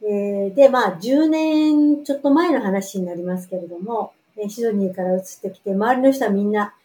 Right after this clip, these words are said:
「えー、しみさん、無理でしょ、ゴールドコースト。ちょっと、ちょっとなんかローカルじゃない？あの、きっとシドニー戻るんじゃない？」っていうのを皆さんが言ってたんですけど、そうですね。最初の一年は、なんか結構理由をつけてシドニ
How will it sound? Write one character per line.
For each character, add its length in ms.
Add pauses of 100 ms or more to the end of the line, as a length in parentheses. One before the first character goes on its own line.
(180)
「え 160
ー、 40
し 140
み 80
さ 160
ん、 80
無 120
理 160
で 120
し 120
ょ、 220 (140)
ゴ 140
ー 20
ル 80
ド 100
コ 200
ー 40
ス 100
ト。 280 (280)
ち 120
ょ 20
っ 80
と、 400
ち 100
ょ 80
っ 60
と 260
な 140
ん 60
か 100
ロ 140
ー 40
カ 100
ル 60
じ 80
ゃ 40
な 120
い？ 140 (460)
あ 80
の、 160
き 120
っ 80
と 60
シ 160
ド 80
ニ 140
ー 20
戻 240
る 100
ん 60
じ 60
ゃ 40
な 120
い？」 80
っ 20 (240)
て 60
い 80
う 40
の 180
を 100
皆 260
さ 140
ん 20
が 60
言 100
っ 40
て 60
た 120
ん 80
で 40
す 80
け 80
ど、 260 (300)
そ 120
う 20
で 80
す 60
ね。 80
最 160
初 120
の 100
一 200
年 200
は、 260 (180)
な 80
ん 40
か 100
結 220
構 460 (200)
理 160
由 100
を 100
つ 80
け 120
て 100
シ 140
ド 100
ニ 440